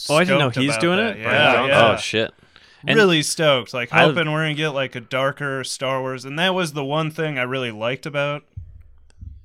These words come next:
Speaker 2: uh, Rogue One is, like, it
Speaker 1: It's a
Speaker 2: was,
Speaker 1: war movie.
Speaker 2: it was a, yeah, it wasn't, like, the kiddie. I like
Speaker 1: You didn't have
Speaker 2: where
Speaker 1: an
Speaker 2: they went
Speaker 1: Ewok,
Speaker 2: with
Speaker 1: like,
Speaker 2: yeah.
Speaker 1: saving the village. It was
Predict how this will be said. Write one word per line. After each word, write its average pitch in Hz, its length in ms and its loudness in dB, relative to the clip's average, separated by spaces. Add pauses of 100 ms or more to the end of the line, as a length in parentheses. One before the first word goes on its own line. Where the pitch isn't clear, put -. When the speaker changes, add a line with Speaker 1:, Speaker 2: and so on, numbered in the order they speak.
(180)
Speaker 2:
uh, 117 260 -6
Rogue 131 280 0
One 151 520 -2
is, 117 240 -12
like, 107 240 -8
it 139 60 0
Speaker 1:
It's 135 100 0
a 127 40 4
Speaker 2:
was, 104 80 0
Speaker 1:
war 95 180 6
movie. 92 340 -2
Speaker 2:
it 135 80 -8
was 135 320 -4
a, 120 380 -6 (100)
yeah, 107 400 -6
it 127 140 -8
wasn't, 127 720 -6 (200)
like, 113 300 -14
the 113 80 -12
kiddie. 117 720 -10 (1600)
I 131 120 -6
like 131 300 -4 (100)
Speaker 1:
You 131 100 6
didn't 143 160 6
have 123 120 8
Speaker 2:
where 113 40 4
Speaker 1:
an 110 60 2
Speaker 2:
they 113 160 6
went 113 120 6
Speaker 1:
Ewok, 104 200 8
Speaker 2:
with - 80 -4
Speaker 1:
like, 98 180 4
Speaker 2:
yeah. 131 80 0
Speaker 1:
saving 101 480 4
the 95 100 2
village. 98 380 2
It 104 60 2
was 92 340 0